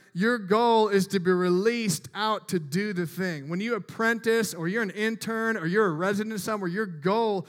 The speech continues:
is to go do the stuff, right? Listen, the goal of being a follower of Jesus or being a Christian is not after twenty years of following the Lord to just sit and show up and receive.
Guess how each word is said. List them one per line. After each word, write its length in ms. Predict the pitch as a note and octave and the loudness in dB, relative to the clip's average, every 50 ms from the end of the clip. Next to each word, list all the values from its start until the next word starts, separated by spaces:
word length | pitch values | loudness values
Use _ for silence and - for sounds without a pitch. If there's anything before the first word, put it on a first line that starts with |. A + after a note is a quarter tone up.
| - - - | -10 -4 0
is 180 | G3 F3+ D#3 | 2 2 4
to 80 | F3 F#3+ | 4 2
go 300 | E3+ E3+ F#3+ G3 G3 F3+ | 2 2 2 2 2 0
do 640 | D#3 C#3+ C3 D#3+ F#3+ G#3 G#3+ G#3+ G#3+ G#3 G#3 F#3+ - _ _ _ _ _ _ _ _ _ - | -2 -4 -2 0 0 0 0 -2 -4 -6 -8 -10 -12 _ _ _ _ _ _ _ _ _ -6
the 220 | C#3+ C#3 F3 F#3 | 2 4 6 6
stuff, 560 | D#3+ - - - - F3+ D3 A#2+ A#2+ - - D#3 | 6 4 -2 -2 -2 -4 -4 -4 -10 -14 -10 -6
right? 240 | E3 E3+ F#3+ G3+ - _ _ _ _ _ _ _ _ _ _ _ _ _ _ - | -4 -4 -4 -4 -6 _ _ _ _ _ _ _ _ _ _ _ _ _ _ 2
Listen, 280 | G#3 A#3 A3 G#3+ A3 | 2 2 2 0 -2
the 80 | G#3 G3+ | -4 -4
goal 540 | F3 D3+ C#3 - G3+ A3 B3 C4 C4+ C4+ B3 | -4 -4 -4 -2 0 2 2 2 2 2 0
of 200 | G#3+ F3 D3+ C3+ | -2 -2 -4 -4
being 400 | F3 G3+ A3 A#3 A#3+ A#3 A3+ G#3 | -4 -2 0 0 0 -2 -2 -4
a 180 | - F#3+ F#3 F#3 | -2 0 0 0
follower 640 | F3+ - - - G3 F#3 G3 G#3 G#3 G3+ F#3+ F#3 F3+ | 0 -2 -6 -6 -4 -4 -2 -2 -2 0 0 0 -2
of 140 | E3+ D3 C3+ | -2 -4 -6
Jesus 400 | C3+ F3+ G3 G3 F3 E3+ C#3+ D#3 | -6 -4 -2 -2 -2 -2 -2 -2
or 60 | D#3 | -2
being 220 | D#3 F3+ F3+ F3 | -2 -2 -2 -2
a 60 | E3 | -4
Christian 600 | D3+ - - - G3 G3+ F3+ - - F3+ E3 D3+ C#3+ | -6 -6 -4 -2 -2 -2 -2 -4 -6 -6 -6 -6 -6
is 200 | E3+ E3+ E3 D#3+ | -6 -6 -4 -4
not 360 | E3+ F3 F#3+ G#3+ G#3+ - - - | -2 -2 -2 -2 -4 -6 -8 -6
after 300 | F#3 F#3 F3+ - F#3+ F3+ | -4 -4 -4 -4 -6 -8
twenty 460 | - - - - F3 F#3 G#3 A3 A3+ | -8 -10 -12 -6 -4 -4 -2 -2 -2
years 320 | G3+ F#3 G3 G3 F#3+ E3+ | -2 0 2 2 2 2
of 100 | F3 D3+ | -2 -4
following 260 | - - F3 F3 F3 E3+ | -4 -4 -4 -2 -2 -2
the 80 | D#3 | 0
Lord 360 | D#3 E3+ F3 F3 E3 D#3 C#3+ - - - - _ - | 0 2 2 2 2 0 -2 -6 -14 -20 -20 _ -6
to 100 | D#3 D#3+ | -6 -2
just 380 | D#3 G3 G3 - - - - | 0 0 0 0 0 -2 0
sit 240 | - G#3 A3 A3 - | 2 2 2 2 0
and 160 | F#3+ F3 E3 | -4 -6 -6
show 300 | D3+ - - F#3 F#3 F#3 | -6 -6 -4 -2 0 0
up 180 | F#3 F#3 F#3 F3+ | 0 0 -2 -2
and 100 | E3+ D#3 | -6 -6
receive. 720 | D#3 D3+ D3+ - - E3+ E3+ E3 D#3 D3 C3+ A#2 - - | -6 -8 -8 -6 -4 -2 -2 0 0 -2 -4 -6 -10 -16